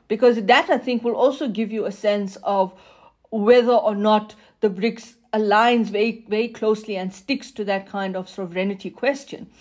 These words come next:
and in terms of international law and the U N Charter. More importantly, at the,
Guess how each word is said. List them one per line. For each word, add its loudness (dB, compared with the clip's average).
and 2
in 2
terms 2
of -2
international 0
law 4
and -4
the 0
U 0
N -4
Charter. 2
More 8
importantly, 4
at -2
the, -6